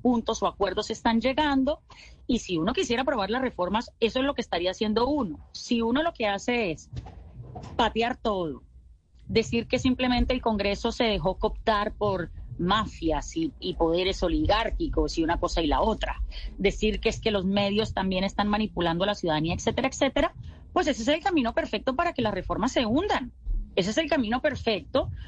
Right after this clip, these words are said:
para romper el diálogo, ese es el camino perfecto para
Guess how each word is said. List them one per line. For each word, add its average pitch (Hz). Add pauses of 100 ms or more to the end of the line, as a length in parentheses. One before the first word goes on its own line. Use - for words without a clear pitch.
(200)
para 220
romper 202
el 233
diálogo, 254 (360)
ese 240
es 277
el 320
camino 233
perfecto 240
para 226